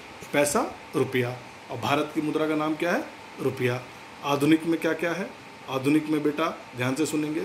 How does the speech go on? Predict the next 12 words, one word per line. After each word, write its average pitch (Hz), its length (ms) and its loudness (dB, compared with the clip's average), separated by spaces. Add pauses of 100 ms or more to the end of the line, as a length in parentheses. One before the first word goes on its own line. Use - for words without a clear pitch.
(140)
कागज़ 139 320 2
के 165 100 4
नोट, 165 300 0 (460)
सिक्के, 147 460 2 (540)
चेक, 151 320 4 (500)
डेबिट 135 300 2
कार्ड, 165 300 2 (480)
क्रेडिट 139 300 4
कार्ड - 840 0
और 170 260 4 (360)
नेट 170 300 6
बैंकिंग। 110 360 -6